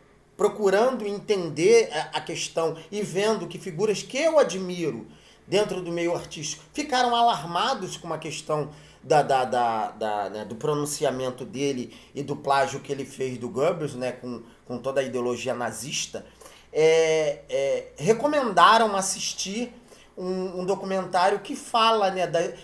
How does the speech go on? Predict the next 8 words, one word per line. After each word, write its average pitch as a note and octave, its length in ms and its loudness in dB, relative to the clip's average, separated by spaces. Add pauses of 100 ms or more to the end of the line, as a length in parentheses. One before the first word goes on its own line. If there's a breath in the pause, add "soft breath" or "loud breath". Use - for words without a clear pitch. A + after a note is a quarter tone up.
da E3+ 160 8
intencionalidade G3+ 1000 0
do, D3+ 320 -6 (200 loud breath)
do, D3 100 -4
do, C3+ 160 -4
do B2+ 240 -8
regime D3+ 340 -6
nazista E3 640 -4